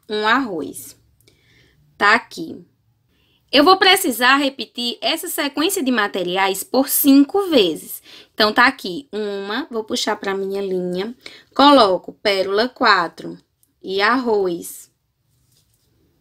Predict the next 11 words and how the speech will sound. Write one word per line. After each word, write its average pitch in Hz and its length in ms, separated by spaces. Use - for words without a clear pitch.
Duas, 208 960
vou 196 140
puxar 226 360
pra 202 180
minha 196 260
linha, 185 640
pérola 214 420
quatro 220 840
e 226 160
arroz. 202 960
Três, 233 760